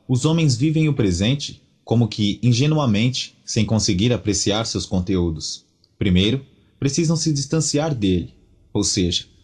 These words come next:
o presente precisa ter se transformado em passado, caso se queira tirar dele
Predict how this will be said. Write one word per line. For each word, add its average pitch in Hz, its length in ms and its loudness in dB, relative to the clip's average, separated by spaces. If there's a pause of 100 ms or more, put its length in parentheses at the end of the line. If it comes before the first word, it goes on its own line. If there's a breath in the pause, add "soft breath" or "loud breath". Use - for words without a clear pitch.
o 95 100 -2
presente 95 560 0
precisa - 400 -2
ter 113 220 -4
se - 140 -4
transformado 104 680 0
em 98 80 0
passado, 90 640 -4 (240 soft breath)
caso 92 260 -2
se 90 180 -2
queira 101 260 0
tirar 90 260 -2
dele 92 420 0